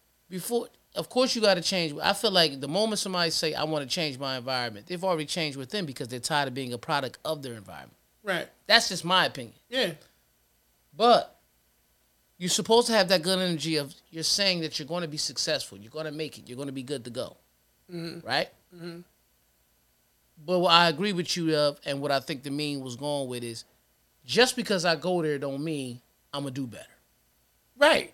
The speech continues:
Speaker 1: That's, that's just, that's
Speaker 2: Right.
Speaker 1: just what that means.
Speaker 2: Right.
Speaker 1: So you still can't take your B S or your things that you need to work on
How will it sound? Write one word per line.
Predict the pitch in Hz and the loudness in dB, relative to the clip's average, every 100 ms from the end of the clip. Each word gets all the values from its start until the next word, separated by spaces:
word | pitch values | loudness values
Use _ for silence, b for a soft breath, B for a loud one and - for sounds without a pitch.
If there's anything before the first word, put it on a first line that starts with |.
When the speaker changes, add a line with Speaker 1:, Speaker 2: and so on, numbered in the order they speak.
| - | -2
Speaker 1:
That's, | 160 160 | 0 2
that's | 180 165 | 2 2
just, | 175 156 165 | 0 -4 4
that's | 185 214 | 6 8
Speaker 2:
Right. | |
Speaker 1:
just | 190 - | 6 2
what | 127 | -4
that | 131 | -4
means. | 113 - - | -6 -12 0
Speaker 2:
Right. | 208 - - | 4 6 4
Speaker 1:
So | - | 0
you | 208 | 2
still | 185 - 269 294 277 | 4 6 6 6 6
can't | 269 254 226 196 175 _ _ _ - | 2 4 4 4 -2 _ _ _ -4
take | - 214 165 - - _ _ _ _ _ _ _ _ _ _ | 4 4 4 0 -14 _ _ _ _ _ _ _ _ _ _
your | 156 175 175 160 147 139 127 120 _ _ _ _ _ 151 | 0 4 6 6 4 4 2 -2 _ _ _ _ _ -12
B | 139 226 220 | 2 4 6
S | 190 185 - | 6 6 2
or | 170 | -2
your | 151 | -6
things | 147 196 185 | -2 -2 -2
that | 165 156 | -4 -6
you | 175 | -6
need | 170 151 | -6 -6
to | 139 | -4
work | 156 196 180 | -2 -2 -2
on | 135 101 92 | -8 -10 -12